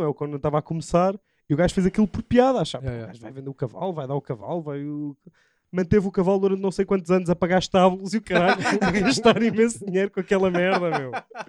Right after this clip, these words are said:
Speaker 2: Isso tem
Speaker 1: Lindo.
Speaker 2: bué da graça.
Speaker 1: É.
Speaker 2: Oferecer um animal.
Speaker 1: Ofereceu, não, um animal insustentável.
Speaker 2: Sim,
Speaker 1: Tipo,
Speaker 2: sim,
Speaker 1: não
Speaker 2: sim,
Speaker 1: dê.
Speaker 2: sim. Mas também, imagina, também,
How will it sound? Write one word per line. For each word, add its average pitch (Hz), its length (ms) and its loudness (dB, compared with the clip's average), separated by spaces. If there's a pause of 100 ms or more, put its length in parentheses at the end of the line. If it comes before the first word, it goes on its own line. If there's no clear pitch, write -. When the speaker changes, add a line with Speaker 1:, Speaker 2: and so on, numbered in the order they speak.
(400)
Speaker 2:
Isso 156 140 -6
tem 185 120 -2
Speaker 1:
Lindo. 170 140 -10
Speaker 2:
bué 113 200 -10
da 104 100 -8
graça. 98 340 -10
Speaker 1:
É. 139 200 -6 (220)
Speaker 2:
Oferecer 131 400 -8
um 123 100 -16
animal. 110 420 -14
Speaker 1:
Ofereceu, 127 540 -12
não, 151 240 -2
um 131 140 -2
animal 151 420 -2 (280)
insustentável. 185 800 -4 (120)
Speaker 2:
Sim, 160 160 -6
Speaker 1:
Tipo, 156 60 -8
Speaker 2:
sim, 156 160 -4
Speaker 1:
não 160 100 -2
Speaker 2:
sim, 156 60 -6
Speaker 1:
dê. 165 340 -2
Speaker 2:
sim. 208 200 -10 (500)
Mas 143 140 -6
também, 151 240 -6
imagina, 135 440 -10 (220)
também, 127 340 -12